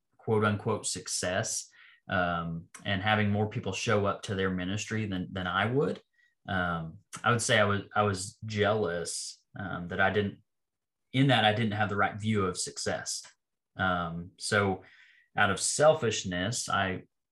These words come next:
I would, and still, you know, sometimes this creeps back in, um, would have a desire of what other, others have in a wrong way. So, um, I, I just think naturally we all have, um, this wrong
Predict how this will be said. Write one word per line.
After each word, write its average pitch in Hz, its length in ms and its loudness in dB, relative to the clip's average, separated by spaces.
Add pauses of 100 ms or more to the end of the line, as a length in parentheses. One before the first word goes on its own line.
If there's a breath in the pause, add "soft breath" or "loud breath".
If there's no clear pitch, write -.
(340)
I 104 360 2
would, 131 500 6
and 107 140 4
still, 160 540 4
you 185 100 0
know, 107 140 4
sometimes 107 540 2
this 104 140 -4
creeps - 320 -4
back 113 280 0
in, 104 320 -2 (320)
um, 92 560 -2 (360)
would 101 140 -4
have 110 180 2
a 104 40 0
desire 101 800 2 (220 soft breath)
of 104 120 -4
what 104 120 4
other, 101 480 0
others 110 300 0
have 101 240 0
in 92 80 -4
a 90 60 -6
wrong 92 320 -4
way. 92 340 -8 (260)
So, 92 340 -2 (500 loud breath)
um, 92 300 -2
I, 131 300 4
I - 40 4
just 120 140 0
think 110 260 -2 (220)
naturally 117 520 2
we 110 140 0
all 107 240 4
have, 101 340 2 (580)
um, 90 540 -8
this 104 220 -4
wrong 101 460 0